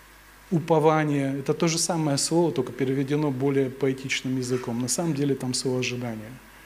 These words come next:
Ожидание от Бога. Есть такая даже брошюра. "Ожидание Бога". Да?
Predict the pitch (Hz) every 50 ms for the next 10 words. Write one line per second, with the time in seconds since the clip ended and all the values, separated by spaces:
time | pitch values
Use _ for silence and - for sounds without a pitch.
0 | - - - - - - - - 143 143 139 156 151 147 180 196 202 196 196 180
1 | 170 160 151 143 135 139 143 143 135 120 123 131 156 151 - 151 147 - 143 135
2 | 143 131 123 131 131 139 139 135 - - - 143 131 117 104 - - - - -
3 | - - - - - - - - 156 156 131 127 160 147 139 156 180 185 185 180
4 | 175 170 165 160 156 156 151 - - - - 123 113 135 147 135 123 113 117 120
5 | 123 - - - - - 156 165 190 196